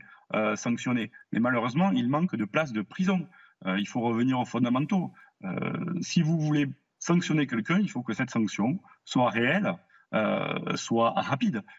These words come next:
Vous ne pouvez pas interpeller, euh, un agresseur,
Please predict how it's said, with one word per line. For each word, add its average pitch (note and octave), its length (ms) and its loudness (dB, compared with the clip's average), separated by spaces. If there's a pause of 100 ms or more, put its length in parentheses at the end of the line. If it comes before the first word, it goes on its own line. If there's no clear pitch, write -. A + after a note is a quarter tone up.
(100)
Vous C3+ 160 0
ne C#3 60 0
pouvez E3 240 2
pas F3 200 0
interpeller, D#3+ 760 0
euh, A2 220 -2
un A#2+ 160 2
agresseur, C3+ 480 -2